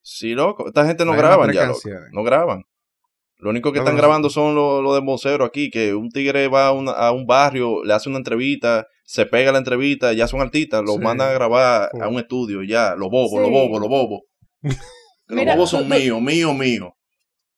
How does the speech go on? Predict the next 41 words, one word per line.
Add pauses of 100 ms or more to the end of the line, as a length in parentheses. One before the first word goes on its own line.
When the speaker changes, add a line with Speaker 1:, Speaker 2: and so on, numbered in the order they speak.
Speaker 2:
Ya,
es
un
dembow.
Speaker 1:
Sí. (320)
Speaker 2:
Tú (220)
Speaker 1:
No,
Speaker 2:
agarras
Speaker 1:
es
un
Speaker 2:
una
Speaker 1:
dembow, (120)
Speaker 2:
palabra,
Speaker 1:
¿verdad?
Speaker 2:
la
repites
veinte
veces,
le
pones
un
beat
en
el
fondo, (340)
dice
Speaker 4:
Coronao,
Speaker 2:
par
de
malas
Speaker 4:
coronao,
Speaker 2:
palabras,
¿verdad?
Speaker 4:
coronao,
Speaker 2:
Para
ser
un
Speaker 4:
no,
no.
Speaker 2:
chin, (180)
exacto.